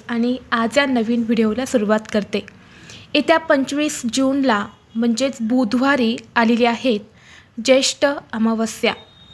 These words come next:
प्रत्येक महिन्यामध्ये अमावस्या तिथी ही येते आणि प्रत्येक अमावस्येचं महत्त्व हे देखील वेगवेगळं असतं.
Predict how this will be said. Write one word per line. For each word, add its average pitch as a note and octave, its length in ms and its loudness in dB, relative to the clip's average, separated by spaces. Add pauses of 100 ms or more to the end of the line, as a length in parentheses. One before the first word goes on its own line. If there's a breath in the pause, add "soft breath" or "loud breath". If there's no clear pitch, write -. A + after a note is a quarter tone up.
(640 loud breath)
प्रत्येक F4 560 2
महिन्यामध्ये C#4+ 760 0 (280)
अमावस्या C#4 680 2
तिथी B3+ 300 -2
ही B3+ 220 -2
येते A#3+ 380 -2 (580 loud breath)
आणि B3+ 180 2
प्रत्येक - 680 0
अमावस्येचं C#4 760 2
महत्त्व B3+ 520 -2 (180)
हे B3+ 180 2
देखील A#3+ 400 -2
वेगवेगळं A3 460 2
असतं. G#3 280 -8